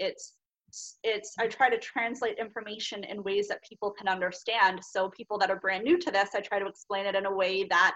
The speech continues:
um, that they can understand, with, with terms they can understand. With people that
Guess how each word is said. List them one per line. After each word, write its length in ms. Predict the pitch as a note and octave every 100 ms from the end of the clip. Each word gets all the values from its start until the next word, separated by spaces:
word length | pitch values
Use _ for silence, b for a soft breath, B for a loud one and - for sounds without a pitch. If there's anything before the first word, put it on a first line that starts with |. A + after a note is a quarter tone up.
| - _ _ _ _ -
um, 420 | G#3 F#3+ F#3+ F#3 - - _
that 160 | - A#3
they 140 | A#3
can 120 | G#3 A#3+
understand, 520 | G#3 G#3+ G3 F#3+ G3+
with, 160 | G#3 G#3+ -
with 200 | G#3 G#3+
terms 340 | - A3 G#3+ G#3
they 100 | G3
can 140 | G#3+
understand. 520 | F#3 F#3+ - F#3+ G3+
With 120 | A3+ G#3
people 320 | A#3+ - G#3+
that 200 | G#3 G3